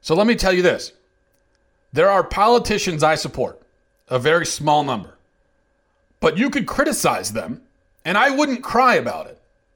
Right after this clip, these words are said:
I wouldn't get my feelings hurt. Um, I like Ted Cruz.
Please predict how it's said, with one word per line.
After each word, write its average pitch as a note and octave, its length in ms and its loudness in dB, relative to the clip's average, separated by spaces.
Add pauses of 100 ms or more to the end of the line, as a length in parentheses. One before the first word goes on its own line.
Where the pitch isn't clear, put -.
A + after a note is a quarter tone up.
(760)
I E3+ 120 2
wouldn't B3 240 2
get B3 100 -2
my G#3+ 140 2
feelings F#3 680 -2
hurt. A#2+ 300 -8 (1600)
Um, D#3 340 2
I D3+ 100 2
like F#3 380 0 (580)
Ted D#3+ 200 0
Cruz. F#3 540 2